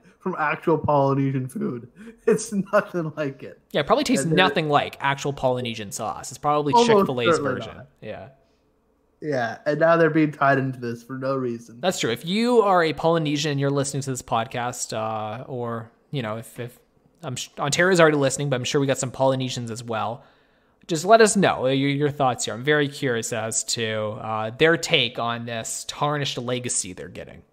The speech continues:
Speaker 1: Yeah, dragging their good country's name to the mud.
Speaker 2: Yeah, frickin' Chick-fil-A,
Speaker 1: How dare you,
Speaker 2: yeah.
Speaker 1: Chick-fil-A? First the gays, now the Polynesians.
Speaker 2: <laughs> Yeah, they're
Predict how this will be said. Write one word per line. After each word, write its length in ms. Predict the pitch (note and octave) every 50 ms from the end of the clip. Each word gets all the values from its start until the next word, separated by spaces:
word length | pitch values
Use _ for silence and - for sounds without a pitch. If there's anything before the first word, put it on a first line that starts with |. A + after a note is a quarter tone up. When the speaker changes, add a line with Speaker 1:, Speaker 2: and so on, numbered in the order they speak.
| _ _ _ _ -
Speaker 1:
Yeah, 460 | - C#3+ C3 B2+ A#2+ A2+ F#2 - - - _ _ _ _ - C#3+
dragging 400 | C3+ D3 D#3+ E3 D#3 E3+ D#3 D3
their 140 | D3 D3
good 300 | D3 D3+ D#3 D3 C#3 C#3+
country's 380 | - - C#3 C#3 - C#3 B2 C3
name 240 | C3 B2+ B2+ B2 B2
to 80 | -
the 120 | B2 A2+ A#2
mud. 320 | A#2 A#2+ A#2+ A#2+ A#2+ A#2+ - _ _ _ _ _ _ _ _ _
Speaker 2:
Yeah, 260 | D3+ C#3 A#2+ A#2+ A#2 - - -
frickin' 240 | A#3+ G#3+ A3+ G3+ F3+
Chick-fil-A, 560 | - - - C#3+ - - C#3+ D3 D3 C#3+ A#2
Speaker 1:
How 60 | A2+
dare 160 | A#2+ C3+ C3+ B2+
you, 100 | B2+ B2+
Speaker 2:
yeah. 60 | B2
Speaker 1:
Chick-fil-A? 640 | - - C3 - - - C3+ A#2+ A#2 A#2 A#2 A2+ A#2
First 480 | A2+ - - - D3 D3 D3 D3 - -
the 80 | C#3+ C3
gays, 420 | C3 C3+ C3+ C3+ C3+ C3+ C3 C3
now 200 | C3+ C3 B2 B2
the 100 | B2 A#2+
Polynesians. 960 | A#2+ - C3+ B2 B2 B2+ B2+ A#2+ A#2+ B2 B2+ B2 A#2 - A#2 A#2 A2+ C3 E3+ C#3 B2+ -
Speaker 2:
<laughs> 120 | - -
Yeah, 220 | - F#3+ C3+ A#2+
they're 240 | B2 D3 G3 B3+ C4+